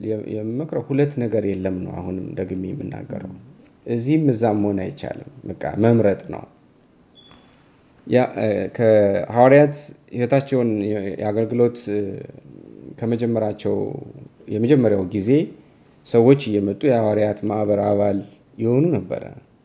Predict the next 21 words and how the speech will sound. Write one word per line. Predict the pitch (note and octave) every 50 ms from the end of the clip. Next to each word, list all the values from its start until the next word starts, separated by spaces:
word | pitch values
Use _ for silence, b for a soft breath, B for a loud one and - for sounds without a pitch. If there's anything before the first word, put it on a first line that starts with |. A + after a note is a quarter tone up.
| _ b b b b b b -
በሚሆኑበት | G#2 A2 A2 A#2 C3 C#3+ D3 D3 C3+ - B2 A#2 -
ጊዜ | - B2 A#2 D3+
የተፈጠረ | D#3 C#3+ C#3+ C#3 - - B2+ - - C#3 C#3+
አንድ | C#3 C3+ C3+ C3 C3+
ታሪክ | - C#3 C#3+ E3+ F#3 F#3 -
አለ። | G2+ F#2+ F2+ F#2 F#2+ G2
የሐዋርያት | G2 F#2+ G2 G2 G2 F#2+ G2+ G2 F#2+
ስርዓት | - - - F2+ - - -
ላይ፣ | G1+ G1+ G1+ - - - - - - - - - - - - - - - -
የሐዋርያት | - F#2 F#2 F#2 E2+ F#2 - -
ስራ | - - - - F#2 F#2+
ላይ | G2 F#2+ F#2+ - A2+ A2 - _ _ _ _ _ _ _ _ -
ሁሌ | B2 B2 A#2 G#2+
የሚነገር | G2 F#2+ F2+ E2+ F2 F#2+ F#2 F#2 F#2 - - D#2 - - _ _ _ _ _ _ _ _ _ _ _ _ _ _ _ _ _ _ _ _ _ _ _ _ _ _ -
ሐናንያ | - C3+ C#3 D3+ D#3+ E3 E3+
እና | E3+ D#3+ D3+ C#3+
ሰጲራ | C#3+ - C3+ - - - C3 D3+ E3+ G3+ - - _ _ _ _ _ _ -
የሐዋርያት | A2 A2+ A#2+ A#2+ A#2 B2 B2+ B2+ C3 C3 C3+ D3+ F3+ F3+ -
ማህበር | C3+ A#2+ B2 B2+ C3 F3 -
አባል | B2 A#2+ A#2 A#2+ C#3 C#3+ B2+
ለመሆን | A2+ G#2+ G#2+ A2+ A#2 C3 E3 F#3+